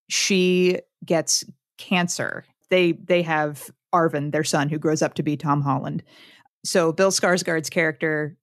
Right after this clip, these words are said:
he develops a very particular and kind of frightening way of praying behind the house to try and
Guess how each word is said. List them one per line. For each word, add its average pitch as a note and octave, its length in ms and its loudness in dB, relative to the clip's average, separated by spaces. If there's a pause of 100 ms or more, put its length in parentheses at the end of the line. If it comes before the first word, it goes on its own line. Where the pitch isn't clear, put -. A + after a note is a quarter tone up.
he G#3 400 0
develops F#3 520 2
a F#3+ 80 2
very A3+ 300 2
particular A3 560 0
and F3+ 160 0
kind G#3+ 160 0
of D3 80 -4
frightening F3 400 0
way F3 220 2
of D3 160 -4
praying D#3+ 320 -2
behind D3+ 280 -4
the D3+ 60 -4
house D#3+ 440 -4
to - 120 -8
try D#3 420 -2
and D3+ 400 -6